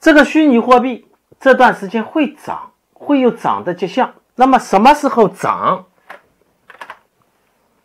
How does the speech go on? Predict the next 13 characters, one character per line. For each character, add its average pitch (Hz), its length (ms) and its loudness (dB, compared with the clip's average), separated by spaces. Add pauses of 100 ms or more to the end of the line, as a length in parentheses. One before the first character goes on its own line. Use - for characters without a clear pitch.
(760)
很 156 220 -4
快 233 180 2
啊， 156 260 0 (1800)
第 262 240 0
一 262 60 0
条， 120 260 -2
在 202 460 0 (2250)
阳 180 440 4
历 277 140 2
的 185 300 2 (1800)
最 269 240 4
快 233 200 2
啊 165 360 4